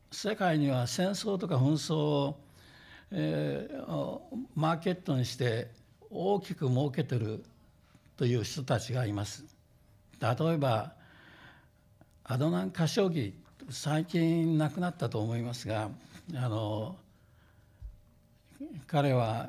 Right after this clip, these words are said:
あの、サウジアラビア人だったんですが、えー、武器商人でした。で、えー、もう当然死の商人と言われたんですが、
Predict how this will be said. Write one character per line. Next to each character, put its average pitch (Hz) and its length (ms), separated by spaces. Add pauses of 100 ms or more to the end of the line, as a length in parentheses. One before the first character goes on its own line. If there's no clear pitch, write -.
あ 127 140
の、 113 400
サ 139 220
ウ 156 60
ジ 165 140
ア 165 100
ラ 165 120
ビ 156 120
ア 151 80
人 139 240
だ 98 100
っ 98 120
た 107 100
ん 101 100
で 98 80
す - 140
が、 101 280 (580)
え 113 400 (680)
ー、 131 100
武 120 140
器 - 120
商 185 280
人 104 260
で 95 120
し - 120
た。 98 180 (640)
で、 123 520 (320)
え 156 140
ー、 110 40
も 117 140
う 107 40
当 151 200
然 151 300
死 175 140
の 160 140
商 147 240
人 120 220
と 110 140
言 110 100
わ 131 100
れ 127 80
た 135 140
ん 113 100
で - 60
す - 160
が、 110 180